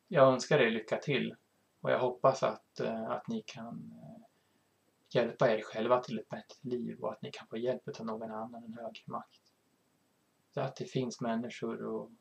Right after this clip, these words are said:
och, mm, saker i ert liv som ni kan få till, som kan hjälpa er. Så tänk på bönen.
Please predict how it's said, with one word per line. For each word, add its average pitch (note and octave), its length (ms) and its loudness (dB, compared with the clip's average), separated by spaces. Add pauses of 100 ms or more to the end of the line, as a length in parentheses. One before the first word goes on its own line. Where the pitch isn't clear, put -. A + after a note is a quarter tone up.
(840)
och, A#2+ 400 -8
mm, C3 380 -10
saker B2 580 8
i A2+ 80 0
ert A#2 280 2
liv A#2 280 -2
som A#2 180 -6
ni A#2 120 -4
kan - 180 -12
få A#2 120 -10
till, B2+ 400 -6
som A#2+ 100 -10
kan A#2+ 160 -12
hjälpa - 340 -10
er. - 220 -20 (1700)
Så - 120 -18
tänk C#3 240 0
på C3 80 0
bönen. B2 520 0